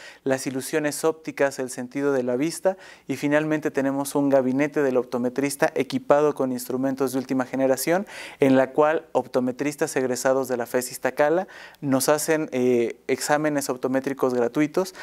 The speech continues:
a todos los visitantes del museo que reserven su cita en el módulo de atención al visitante. También tenemos actividades muy importantes como demostraciones de experimentos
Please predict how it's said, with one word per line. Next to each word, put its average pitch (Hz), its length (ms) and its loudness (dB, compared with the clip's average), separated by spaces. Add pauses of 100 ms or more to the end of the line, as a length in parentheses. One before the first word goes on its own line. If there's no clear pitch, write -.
(160)
a 120 140 2
todos 143 280 6
los 139 140 2
visitantes 127 540 -2
del 131 100 0
museo 160 420 0 (280)
que 143 100 4
reserven 135 480 2
su 143 140 -6
cita 170 280 0
en 160 80 0
el 131 120 0
módulo 131 340 2
de 123 80 2
atención 117 380 -4
al 135 100 2
visitante. 156 560 -2 (320)
También 135 320 4
tenemos 151 380 2
actividades 135 500 2
muy 139 160 -2
importantes 143 600 0
como 127 220 0
demostraciones 123 760 0
de 143 60 2
experimentos 143 840 0